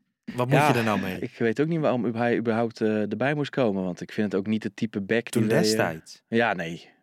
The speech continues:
Speaker 2: Nee.
Speaker 1: Nee.
Speaker 2: In een lompe, eh, back
Speaker 1: Toen was
Speaker 2: die
Speaker 1: het al, ik vind het altijd, ik vind het altijd vervelend als je sowieso een backup haalt.
Speaker 2: Ja. Maar weet je wat hij wel heeft? En misschien is dat ook wel, eh,
Speaker 1: Grinta, net als Jurgen
Speaker 2: N-,
Speaker 1: Ekkelenkamp?
Speaker 2: nee, nee, totaal niet juist eigenlijk. Hij ziet er, dat is het, hè.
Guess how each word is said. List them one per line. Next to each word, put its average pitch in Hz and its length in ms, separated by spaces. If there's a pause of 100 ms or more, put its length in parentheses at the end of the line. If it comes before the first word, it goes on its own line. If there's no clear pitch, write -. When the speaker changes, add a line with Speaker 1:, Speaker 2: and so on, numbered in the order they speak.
(220)
Speaker 2:
Nee. 90 360 (100)
Speaker 1:
Nee. 92 280 (840)
Speaker 2:
In 85 100
een 90 120
lompe, 95 260
eh, 92 320
back 87 120
Speaker 1:
Toen 95 160
was 156 80
Speaker 2:
die 165 80
Speaker 1:
het 143 100
al, 151 180
ik 180 120
vind 208 200
het - 20
altijd, 196 300 (280)
ik 143 100
vind 226 180
het 196 100
altijd 170 180
vervelend 139 480
als 123 160
je 113 380
sowieso 120 400
een 110 100
backup 120 360
haalt. 80 440
Speaker 2:
Ja. 117 300 (500)
Maar 123 120
weet 151 80
je 165 100
wat 151 100
hij 160 140
wel 170 180
heeft? 131 340 (520)
En - 80
misschien 117 240
is 117 80
dat - 160
ook 110 140
wel, 104 400
eh, 95 200 (640)
Speaker 1:
Grinta, 139 520
net 156 160
als 127 100
Jurgen 135 260
Speaker 2:
N-, 120 40
Speaker 1:
Ekkelenkamp? 131 320 (100)
Speaker 2:
nee, 127 60
nee, 110 80
totaal 110 360
niet 127 160
juist 98 240
eigenlijk. 92 340
Hij 98 140
ziet 139 160
er, 135 300
dat 147 160
is 180 120
het, 104 100
hè. 110 120